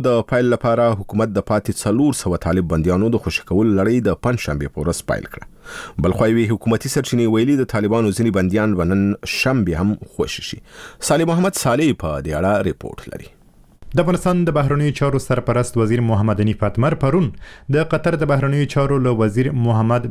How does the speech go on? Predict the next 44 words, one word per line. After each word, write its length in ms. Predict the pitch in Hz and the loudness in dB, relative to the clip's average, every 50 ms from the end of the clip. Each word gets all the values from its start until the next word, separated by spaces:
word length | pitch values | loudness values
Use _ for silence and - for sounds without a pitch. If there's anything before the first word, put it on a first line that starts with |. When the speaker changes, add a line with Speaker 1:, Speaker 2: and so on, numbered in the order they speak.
| 101 117 | 0 0
Speaker 2:
بن 120 | 117 113 120 | 0 0 0
عبدالرحمن 760 | 139 127 107 104 101 110 107 104 90 98 113 131 156 156 156 - | -2 -2 -2 0 0 2 2 2 2 2 2 2 2 0 0 0
سره، 180 | 147 147 143 135 | 0 0 0 0
چې 240 | - 139 123 127 | 0 0 0 0
د 80 | 123 - | 0 0
صدر 240 | 131 117 117 113 110 | 0 2 2 2 2
اعظم 240 | 104 120 117 110 110 | 2 2 2 2 2
مرستیال 420 | 107 101 - - 110 107 104 98 95 | 0 0 0 0 0 2 2 2 2
هم 180 | 104 104 104 120 | 2 2 2 2
دی، 80 | 139 143 139 - - - - - - - 165 | 0 -2 -4 -8 -16 -18 -20 -12 -6 -2 0
د 100 | 156 165 | 0 2
بین 160 | 160 160 156 160 | 2 2 2 2
الافغاني 420 | 156 139 117 120 135 139 151 151 139 | 0 0 0 0 0 2 2 2 0
مذاکرو 460 | 123 110 123 120 - - 131 139 165 165 - | 2 0 0 0 0 0 0 2 2 0 0
پر 120 | 151 143 131 123 | 0 0 2 2
موضوع 340 | 120 117 107 101 107 117 120 - | 2 2 2 2 2 2 2 0
خبرې 460 | - - - 117 123 147 123 101 95 95 | -2 -2 -2 -2 0 0 0 0 0 -2
وکړې. 340 | - - 101 107 110 113 - - - - - - - | -2 0 0 0 0 -2 -6 -16 -20 -20 -12 -4 -2
د 60 | 131 | 0
افغانستان 360 | 143 156 156 147 - 160 156 151 | 2 2 0 0 0 0 0 2
چارواکو 420 | - 147 139 135 135 143 - - 135 | 0 2 2 2 2 0 2 2 2
ویلي 240 | 127 127 131 139 135 127 | 4 4 4 2 2 2
چې 100 | - 135 120 | 0 0 2
د 60 | 120 117 | 2 0
افغانانو 360 | 104 101 110 110 113 120 120 117 | 0 0 0 0 2 2 2 0
د 80 | 110 - | 0 -2
خپل 180 | - - 117 107 107 | -2 0 0 2 2
منځي 260 | 107 104 101 98 120 113 | 2 2 2 2 0 0
مذاکرو 480 | 113 98 98 107 101 101 - 104 107 110 104 | 0 0 0 0 0 0 0 2 2 4 2
لومړی 280 | 104 101 101 107 107 104 - | 2 2 2 2 0 0 0
پړاو 260 | 98 98 113 131 147 131 135 | 0 0 2 2 2 2 0
به 80 | 131 127 - - - - - - - | 0 0 -4 -10 -20 -20 -12 -4 -2
په 140 | 131 127 - | -2 -2 0
قطر 240 | - 131 - 160 165 - | 0 -2 0 0 -2 -2
کې 80 | - 113 98 98 | -2 0 0 0
وسي 180 | 92 - 101 - | 0 0 -2 -2
چې 500 | - 107 101 95 101 - - - - - | 0 0 0 -2 -2 -8 -18 -10 -4 -2
د 80 | 135 131 - | -2 0 0
طالبانو 420 | 127 117 113 110 117 120 120 123 127 151 127 - - | 0 0 2 2 2 2 2 0 0 -2 -6 -6 -2
سیاسي 340 | - 113 104 98 - 147 135 | 0 0 0 0 0 0 0
دفتر 280 | 120 104 - - 101 98 | 0 0 -2 -2 0 0
هم 200 | 98 104 101 95 - | 2 0 0 0 -2
پکې 340 | 95 - - 104 98 95 | -4 -2 0 0 2 2
دی. 80 | 101 | 2